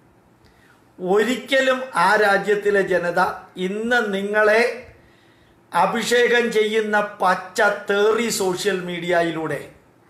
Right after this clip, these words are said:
അത് കേൾക്കാൻ വിധിക്കപ്പെട്ട നിങ്ങൾ കസേരയിൽ നിന്ന് ഇറങ്ങുമ്പോൾ ഇന്നലെ നമ്മളുടെ ചില മന്ത്രിമാരെ കാർക്കിച്ച് തുപ്പുന്ന അക്ഷരങ്ങൾ ഉപയോഗിച്ച് അഭിസംബോധന ചെയ്തിരിക്കുന്നത്.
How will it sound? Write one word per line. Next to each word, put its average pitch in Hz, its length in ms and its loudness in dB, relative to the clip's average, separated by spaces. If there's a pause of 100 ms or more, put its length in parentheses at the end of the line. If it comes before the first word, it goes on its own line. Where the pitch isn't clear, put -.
(1000)
അത് 247 300 2 (200)
കേൾക്കാൻ 247 640 2
വിധിക്കപ്പെട്ട 240 800 -2 (140)
നിങ്ങൾ 220 360 0
കസേരയിൽ 214 840 2
നിന്ന് 208 280 0
ഇറങ്ങുമ്പോൾ 196 880 0 (1200)
ഇന്നലെ 262 360 2
നമ്മളുടെ 262 460 0
ചില 240 220 2
മന്ത്രിമാരെ 233 1080 0
കാർക്കിച്ച് 220 640 0
തുപ്പുന്ന 240 1080 -2
അക്ഷരങ്ങൾ 226 880 0
ഉപയോഗിച്ച് 214 580 0
അഭിസംബോധന 190 680 0
ചെയ്തിരിക്കുന്നത്. 180 760 -2